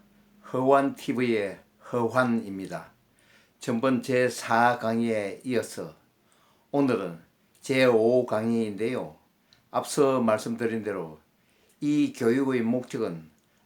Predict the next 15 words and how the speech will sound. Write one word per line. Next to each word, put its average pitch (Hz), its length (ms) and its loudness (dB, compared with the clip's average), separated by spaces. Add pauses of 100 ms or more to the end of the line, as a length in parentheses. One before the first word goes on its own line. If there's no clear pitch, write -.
남녀노소 123 680 0
할 123 200 -6
것 117 140 -8
없이 92 460 -8 (400)
누구나가 123 560 -2
즐기면서 107 800 -4 (280)
유튜브를 135 460 -2
할 123 200 -6
수 - 120 -8
있도록 85 500 -12 (360)
많은 143 460 0
사람이 131 680 -2
직접 - 400 -12
편집해 131 420 -2
만들어 113 640 0